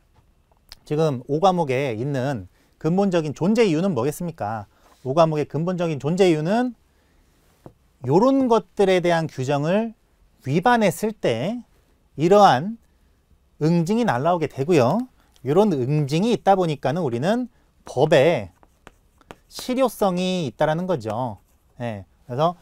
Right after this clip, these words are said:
일, 이, 삼, 사 과목의 실효성을 이제 마지막 오 과목에서, 아, 실효성을 기하고 있는 것이고, 그래서 우리 보사 시험에서 오 과목 관세 벌칙 부분에서 문제가 무진장하게 많이 나옵니다. 진짜로.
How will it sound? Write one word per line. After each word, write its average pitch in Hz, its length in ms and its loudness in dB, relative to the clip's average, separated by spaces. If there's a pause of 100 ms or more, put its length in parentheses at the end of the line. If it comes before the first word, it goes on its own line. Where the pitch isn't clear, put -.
(140)
일, 185 240 0
이, 175 100 2
삼, 160 320 -4
사 156 240 0
과목의 160 560 0 (200)
실효성을 208 760 -4 (340)
이제 139 140 -4
마지막 143 400 0
오 117 120 0
과목에서, 156 760 -2 (240)
아, 107 180 -12
실효성을 185 460 -4
기하고 151 240 0
있는 135 160 -4
것이고, 127 560 -4 (260)
그래서 170 480 0 (640)
우리 196 140 0
보사 185 300 2
시험에서 202 440 2
오 131 160 -2
과목 202 260 4
관세 131 300 -4
벌칙 226 320 -2
부분에서 170 420 -2
문제가 180 500 2
무진장하게 226 680 0
많이 143 200 0
나옵니다. 113 440 -4
진짜로. 165 540 -2